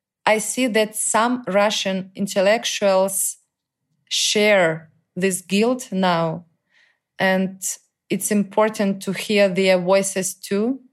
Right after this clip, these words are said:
And what was really interesting for me, that some of these people, they even agree with this boycotting of Russian culture because, um,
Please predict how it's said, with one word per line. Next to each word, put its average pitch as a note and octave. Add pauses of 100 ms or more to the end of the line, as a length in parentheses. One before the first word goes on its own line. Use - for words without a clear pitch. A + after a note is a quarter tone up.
(680)
And F#3+
what G3+
was G3
really A#3+
interesting F#3
for F3+
me, E3+
that D#3+
some G3
of F3+
these F#3 (140)
people, G#3+
they F#3+
even G3
agree F#3+
with F3
this F#3 (100)
boycotting F#3+
of E3+ (140)
Russian F3+ (400)
culture G3+ (1700)
because, F#3+
um, F#3